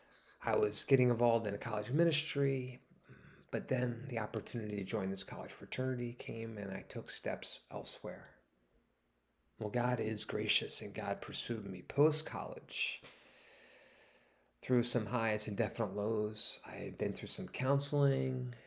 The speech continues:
and had an opportunity to step towards greater sobriety. And yet again, I took steps elsewhere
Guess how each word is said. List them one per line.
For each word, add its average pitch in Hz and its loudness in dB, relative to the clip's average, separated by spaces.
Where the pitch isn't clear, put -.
and 101 -8
had 104 -4
an 104 -2
opportunity 101 -2
to - -8
step - -2
towards 95 -2
greater 95 -2
sobriety. 104 -2
And 104 -2
yet 104 0
again, 95 -4
I - -10
took - -8
steps - -2
elsewhere 90 -8